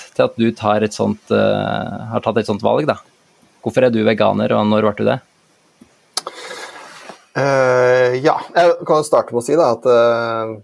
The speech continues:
Speaker 2: jeg håper ikke noen skal ta fra noen, eh, fredagstacoen, for det er, eh, fast innslag hos oss også.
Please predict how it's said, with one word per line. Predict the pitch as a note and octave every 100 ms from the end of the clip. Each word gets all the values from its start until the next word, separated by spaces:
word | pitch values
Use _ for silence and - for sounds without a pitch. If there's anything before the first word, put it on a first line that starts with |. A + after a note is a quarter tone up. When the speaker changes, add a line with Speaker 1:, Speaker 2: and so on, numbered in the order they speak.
| _ _ _ _ _ _ _ -
Speaker 2:
jeg | B2 B2+ C3
håper | B2+ - G#2
ikke | - C#3
noen | C3+ A2 G2+ G2+
skal | - A#2
ta | A#2 G2
fra | - G#2+ G#2+ G#2 G#2+ G#2+
noen, | G#2+ G#2 G2 B2 B2
eh, | B2 A#2 A2+
fredagstacoen, | - A2 F#2+ - G2 - C3 B2+
for | B2
det | C3
er, | A2 G2+
eh, | G2+ G#2 G#2 G2+ G#2
fast | A2+ -
innslag | G#2 F#2+ G2
hos | G2 -
oss | F#2+
også. | G#2+